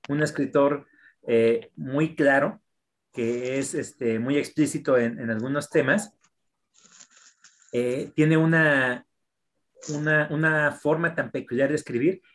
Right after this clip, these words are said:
que es demasiado amena, eh, eh, en mi particular opinión. A mí me da mucho gusto que te hayas animado a, a, a, a compartir a este gran escritor.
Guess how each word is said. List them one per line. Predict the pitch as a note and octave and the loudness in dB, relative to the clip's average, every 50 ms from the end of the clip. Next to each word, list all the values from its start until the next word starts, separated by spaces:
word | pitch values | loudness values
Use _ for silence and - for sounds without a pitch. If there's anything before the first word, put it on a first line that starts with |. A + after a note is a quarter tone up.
| _ _ _ _ _ _ | _ _ _ _ _ _
que | B2 | -4
es | A#2+ A#2 | -2 -2
demasiado | C#3 C3 A#2+ - - B2+ A#2+ A#2+ | -2 -2 -2 0 0 0 0 2
amena, | A#2 A#2 A#2 A2+ G#2 G2+ - - _ _ _ _ _ _ _ _ | 0 0 -2 -2 -4 -6 -8 -16 _ _ _ _ _ _ _ _
eh, | - A#2 A#2+ - | 0 0 0 2
eh, | C#3+ B2+ B2+ B2+ C3 - | 0 0 0 0 -2 -2
en | C3+ A#2 A#2+ | -4 -4 -4
mi | A#2+ A#2+ A#2 | -2 -4 -4
particular | - - A2+ A2 - - - A#2 G#2 G2+ G#2+ | -4 -4 -6 -6 -6 -8 -4 -2 0 0 0
opinión. | G#2 G#2+ A#2+ A#2+ C#3+ C3+ A2 - _ _ - - - - - - | 0 -2 -2 -2 -2 -2 -4 -8 _ _ -20 -20 -20 -18 -6 -2
A | |
mí | G#2+ A#2+ | -2 0
me | B2+ B2+ | 0 2
da | B2 B2+ | 0 0
mucho | - A#2+ A#2+ - C#3+ | 0 -2 -4 -4 -2
gusto | A#2 A#2+ A#2 - C#3 | -2 -4 -2 -4 -6
que | C3+ - | -6 -6
te | - - G#2+ | -6 -2 -2
hayas | A2 G#2+ - A#2 | -2 -2 -2 -4
animado | G#2 G#2 G2 G#2 G2+ G2 G2+ | -4 -4 -2 -2 0 0 2
a, | G2+ G2 | 0 0
a, | G2+ - G#2+ G2 G2 - - - | -2 -4 -6 -8 -8 -8 -10 -16
a, | A2 G2 F2+ - - - - _ _ _ _ B2+ | -18 -18 -16 -18 -20 -20 -20 _ _ _ _ -4
a | - | -2
compartir | - A#2 G#2+ A#2 A#2+ G#2+ - - A#2 B2 A2+ A2 - _ _ _ _ _ _ _ _ _ | -2 -2 0 0 0 0 0 0 0 0 0 -2 -6 _ _ _ _ _ _ _ _ _
a | A#2+ | -2
este | A#2 A2+ - C#3 A#2+ | -2 -2 -2 -4 0
gran | A#2 A#2 A#2 A#2 A#2 | 2 2 2 2 0
escritor. | A2 - - G2+ - - F2 E2+ | -4 -8 -10 -14 -12 -12 -14 -16